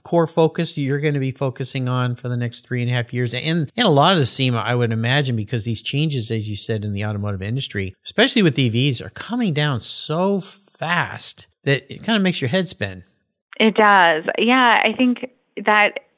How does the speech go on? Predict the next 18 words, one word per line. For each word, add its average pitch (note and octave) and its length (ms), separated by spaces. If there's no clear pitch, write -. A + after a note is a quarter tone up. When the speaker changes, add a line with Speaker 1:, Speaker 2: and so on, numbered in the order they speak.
Speaker 2:
I G#3+ 120
do. A3 300
I G#3+ 100
know A3+ 220
that's G#3 320
where E3+ 180
I E3 60
wanna E3 280
spend D#3 420
the F3+ 100
time. E3 540
Land B3 380
usage, A3 560
all B3+ 240
of A3 120
that, E3+ 240
right? G#3 380
Like, F3+ 200